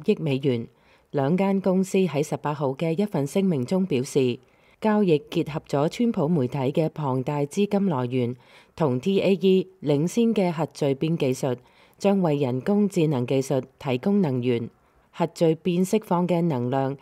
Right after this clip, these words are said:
係燃煤嘅四百萬倍，核分裂嘅四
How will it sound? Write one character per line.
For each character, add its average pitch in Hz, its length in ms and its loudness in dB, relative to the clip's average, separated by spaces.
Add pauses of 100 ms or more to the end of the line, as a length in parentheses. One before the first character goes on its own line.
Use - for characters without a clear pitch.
(260)
係 151 140 0
燃 139 340 -2
煤 139 220 0
嘅 165 220 -2
四 165 240 -2
百 151 160 -4
萬 135 240 -2
倍， 131 380 -2 (220)
核 - 160 -2
分 220 320 2
裂 175 120 4
嘅 147 220 0
四 147 140 -2